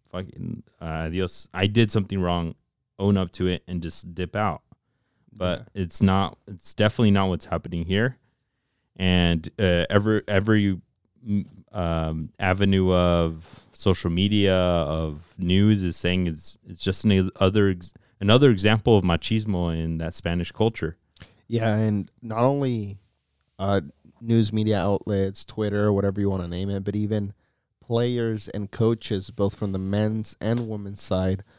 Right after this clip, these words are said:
Speaker 2: are coming out and saying, like, if this was anybody else, it would've gone fired. They would've gone fired. Um, this sh-, just shows that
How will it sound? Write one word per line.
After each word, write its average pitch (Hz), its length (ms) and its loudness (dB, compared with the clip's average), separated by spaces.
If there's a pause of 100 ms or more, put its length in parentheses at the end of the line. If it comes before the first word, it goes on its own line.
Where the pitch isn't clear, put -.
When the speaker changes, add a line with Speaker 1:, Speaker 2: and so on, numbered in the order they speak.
(300)
Speaker 2:
are 104 120 2
coming 107 300 2
out 104 200 2
and 98 140 -2
saying, 98 400 -8
like, 90 220 -4 (220)
if 98 120 -8
this 110 220 -2
was 127 160 -2
anybody 107 540 0
else, 110 400 -2 (260)
it 110 60 -4
would've 104 240 -2
gone 101 220 0
fired. 98 360 -4
They 107 80 0
would've 104 220 0
gone 95 160 -2
fired. 101 400 -4 (440)
Um, 92 440 -4 (320)
this - 380 -2
sh-, - 260 -16
just 113 200 0
shows 113 420 4
that 101 340 2